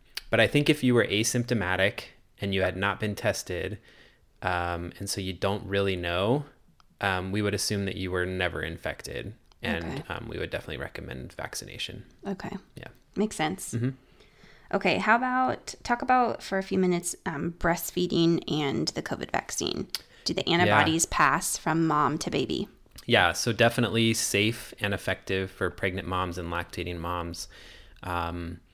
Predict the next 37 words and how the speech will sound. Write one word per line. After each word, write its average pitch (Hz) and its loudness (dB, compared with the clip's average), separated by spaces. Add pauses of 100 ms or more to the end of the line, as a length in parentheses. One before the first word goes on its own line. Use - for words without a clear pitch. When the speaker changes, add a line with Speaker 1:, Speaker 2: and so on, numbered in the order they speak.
(460)
Speaker 1:
you 101 -2
know, 90 -2
initially 92 0
there 90 0
was 85 -2 (220)
kind 87 -6
of 82 -8 (120)
concerns 87 -4
about 87 0
this, 87 0
but - -2
Speaker 2:
Sure. 95 2
Speaker 1:
there's 85 0
tons 92 -6
and 90 -6
tons 87 -6
of 87 -6
data 87 -2
now 87 -2 (400)
and 87 -6
multiple 90 -4
big 87 -4
groups 87 -4
recommending 90 -4
this. 92 -2
And 95 -2
yes, - 0
that 87 0
antibody 95 0
production 98 -4
that 87 -2
is 85 -4
stimulated 90 -4
in 87 -6
mom's 90 -4
body 92 -2
does, 90 -6